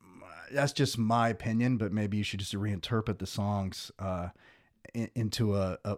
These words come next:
a format that's, if you only have two people, then adjust it so it's, it can be performed for two people,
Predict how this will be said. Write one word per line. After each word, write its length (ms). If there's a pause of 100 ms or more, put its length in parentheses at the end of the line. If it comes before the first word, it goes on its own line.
(120)
a 160
format 560
that's, 300
if 180
you 120
only 140
have 200
two 180
people, 360
then 240 (520)
adjust 500
it 80
so 260
it's, 300 (100)
it 160
can 120
be 100
performed 420
for 120
two 180
people, 420